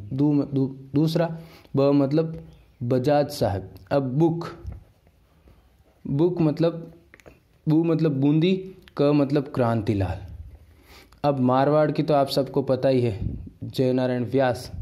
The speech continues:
ये सारी आपकी ट्रिक से जो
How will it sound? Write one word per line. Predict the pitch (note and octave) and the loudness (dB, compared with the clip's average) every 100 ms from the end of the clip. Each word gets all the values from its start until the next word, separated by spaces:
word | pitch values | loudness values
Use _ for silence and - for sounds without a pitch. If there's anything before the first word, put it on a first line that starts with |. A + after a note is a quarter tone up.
| - - - _ - | -16 -20 -20 _ 0
ये | D#3 | 0
सारी | D3+ C3+ C3 B2+ | 2 2 2 2
आपकी | A#2+ C#3 | 2 -2
ट्रिक | C3 B2+ B2+ | -2 -2 -2
से | - D#3+ E3 - - - | -2 -2 -2 -14 -20 -2
जो | B2+ C3 B2 - | 0 2 0 -4